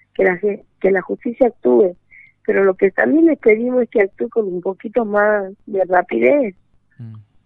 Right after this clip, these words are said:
Speaker 1: porque al pasar los días no estamos sabiendo nada,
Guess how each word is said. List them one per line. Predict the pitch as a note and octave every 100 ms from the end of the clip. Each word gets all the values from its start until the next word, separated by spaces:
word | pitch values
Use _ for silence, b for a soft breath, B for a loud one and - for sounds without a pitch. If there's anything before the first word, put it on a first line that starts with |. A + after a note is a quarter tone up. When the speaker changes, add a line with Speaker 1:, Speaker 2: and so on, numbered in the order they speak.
| _ _ _ _
Speaker 1:
porque | - F#3 F#3+
al | F3+
pasar | F#3 F#3 A#3
los | B3 A3+ E3+
días | A3 C4 B3+ A#3
no | G#3+ A3+
estamos | A3 - - B3+ A3+
sabiendo | - F#3+ G#3+ A3+ G#3+ F#3
nada, | F#3 G3 G#3+ F3+